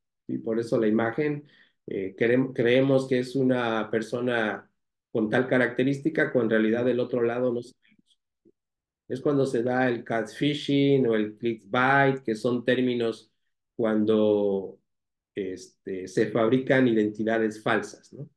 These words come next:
O el clickbait cuando se utiliza, este se utiliza mucho en el marketing digital para atraer la atención de usuarios y dirigirlos a páginas incorrectas. Sí, puede decir, "Esta es la página de Amazon", cuando le,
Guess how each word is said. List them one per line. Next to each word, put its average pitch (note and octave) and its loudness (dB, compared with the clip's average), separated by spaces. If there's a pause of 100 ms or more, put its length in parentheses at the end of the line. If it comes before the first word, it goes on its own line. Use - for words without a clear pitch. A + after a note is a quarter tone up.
(420)
O A2 0
el G#2+ 2
clickbait C#3 2
cuando A#2 2
se A2+ -4
utiliza, B2+ 0
este C3+ -2
se C3+ -4
utiliza B2+ -2
mucho C3 0
en B2+ 2
el A2+ 0
marketing A#2+ -4
digital C#3 -4
para A#2+ 2
atraer A#2 -2
la A2+ -10
atención A2+ -8
de A#2+ -4
usuarios D#3+ 0
y B2 -8
dirigirlos B2+ -2
a A2+ -8
páginas A#2+ -2
incorrectas. B2+ -2 (760)
Sí, C3 -2
puede A#2 4
decir, A2+ 4
"Esta C#3 4
es D#3+ 4
la C3+ 2
página C#3+ -2
de A#2+ -4
Amazon", D3 -4
cuando A2+ 0
le, G#2+ -2